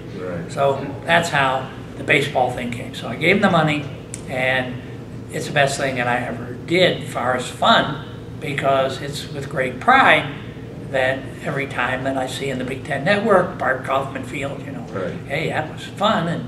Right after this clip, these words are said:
Speaker 2: it was all because of baseball. And playing, and the best thing about baseball was playing with guys that are here, uh, like Del and others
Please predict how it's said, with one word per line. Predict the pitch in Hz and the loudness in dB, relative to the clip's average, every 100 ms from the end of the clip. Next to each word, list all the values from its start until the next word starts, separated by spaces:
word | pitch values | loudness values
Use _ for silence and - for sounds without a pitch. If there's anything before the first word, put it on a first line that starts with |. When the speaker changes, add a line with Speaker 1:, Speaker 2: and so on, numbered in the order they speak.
| - - | -10 -10
Speaker 2:
it | 156 | -6
was | 131 | 4
all | 127 135 | 4 4
because | 151 123 117 | 0 -4 -4
of | 156 | -2
baseball. | 233 277 - - - - - - | 0 0 0 -6 -8 -12 -14 -10
And | 135 120 123 117 - - - - | -8 -6 -6 -8 -10 -12 -12 -4
playing, | 151 147 147 | 0 2 2
and | 139 127 123 123 120 120 | -2 -4 -6 -6 -6 -6
the | |
best | 123 156 156 | 2 2 2
thing | 151 131 | -2 -2
about | 127 127 127 - | 0 0 -2 -2
baseball | 147 156 - 123 131 147 | 2 2 0 -2 0 0
was | 117 120 - - - - | -2 -6 -10 -12 -12 -2
playing | 147 135 135 135 | 2 2 2 -2
with | 127 127 - - - - - - - | -6 -8 -8 -10 -12 -12 -12 -12 -12
guys | - 123 131 143 143 | -10 -6 -2 -2 -2
that | 131 | -4
are | 123 | -2
here, | 127 135 143 139 120 120 117 120 127 | 4 4 2 -2 -2 -4 -4 -4 -2
uh, | |
like | 127 127 - | -2 -4 -6
Del | 120 123 131 | -4 -2 -2
and | 123 | -4
others | 120 123 123 | -4 -6 -6